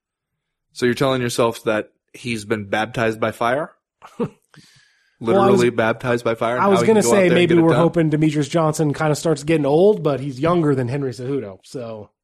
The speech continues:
Speaker 2: that, that couldn't be a thing. So
Speaker 1: Gypsy curse?
Speaker 2: Gypsy curse. There you go.
Speaker 1: You, maybe Henry Cejudo went to, he, he found himself a gypsy and was like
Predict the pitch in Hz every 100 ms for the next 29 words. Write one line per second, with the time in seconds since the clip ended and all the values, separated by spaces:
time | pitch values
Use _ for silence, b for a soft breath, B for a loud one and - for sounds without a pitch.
0 | _ _ _ _ _ _ _ _ 139 127
1 | - _ _ _ - 254 247 175 156 135
2 | 139 113 107 101 110 107 117 - _ _
3 | _ _ _ - 123 117 110 _ _ _
4 | _ _ _ _ _ _ _ _ 135 143
5 | - 156 - 185 302 - - - _ 135
6 | 180 262 - 320 - 311 214 - 208 285
7 | 147 123 160 - _ _ _ - 131 135
8 | 139 135 147 143 143 143 143 135 135 147
9 | 139 131 135 - - 135 120 139 123 127
10 | 127 135 135 127 127 127 113 104 120 -
11 | 190 - _ _ _ _ _ _ _ -
12 | 110 113 104 107 104 98